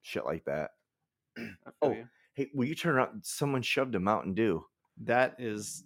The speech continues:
Speaker 2: like, some Amazon type service.
Speaker 1: I love that. <laughs> Just shove it under the door.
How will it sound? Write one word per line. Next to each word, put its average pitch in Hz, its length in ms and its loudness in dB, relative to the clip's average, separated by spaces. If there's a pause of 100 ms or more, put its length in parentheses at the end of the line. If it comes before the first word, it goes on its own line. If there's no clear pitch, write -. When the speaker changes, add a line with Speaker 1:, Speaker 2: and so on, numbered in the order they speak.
Speaker 2:
like, 101 300 -4 (400)
some 113 240 -12
Amazon 110 500 -4
type 101 260 -4
service. 104 500 -8 (800)
Speaker 1:
I 104 60 6
love 131 200 10
that. 76 220 2 (800)
<laughs> - 20 12
Just - 1160 4
shove 90 320 8
it 101 80 10
under 104 240 8
the 98 120 6
door. 98 360 8